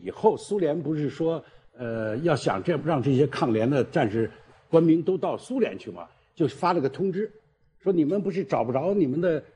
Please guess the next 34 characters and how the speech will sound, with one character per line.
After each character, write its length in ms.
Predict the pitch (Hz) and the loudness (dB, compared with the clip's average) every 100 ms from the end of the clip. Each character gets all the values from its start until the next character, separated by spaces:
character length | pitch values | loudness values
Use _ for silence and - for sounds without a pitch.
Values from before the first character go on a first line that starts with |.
| _ - | _ -2
这 140 | 180 | 0
个 120 | 151 | 0
中 200 | 127 190 | 2 2
央 180 | 202 202 | 4 2
了 80 | 185 | 0
吗？ 200 | 147 - - - | -2 -4 -12 -2
说 140 | 185 | 2
你 100 | 156 | 2
们 100 | 139 | 2
中 180 | 196 196 | 2 4
央 220 | 196 196 - | 2 0 -2
马 260 | 156 117 | 0 0
上 260 | 123 247 180 | 0 0 2
就 120 | 185 | 0
派 240 | 151 175 143 | 0 -2 0
代 160 | 156 | 0
表 220 | 107 107 - _ _ _ _ | 0 -4 -10 _ _ _ _
到 140 | - 143 | -4 -2
苏 180 | - 165 | 0 2
联 160 | 135 | 2
来 160 | 120 104 | 0 -6
了， 100 | - | -6
你 120 | 139 | -2
们 140 | 139 165 | 0 0
所 140 | 170 180 | 4 4
以 160 | 147 - - _ _ _ - | 4 -2 -20 _ _ _ -6
让 220 | 175 151 | -4 -2
那 120 | 156 | -2
个 140 | 139 131 | -4 -6
军 280 | - 285 | 0 0
以 80 | 269 | 0
上 240 | - 180 139 | -4 -6 -2
干 260 | 220 | -4
部 80 | 127 | -4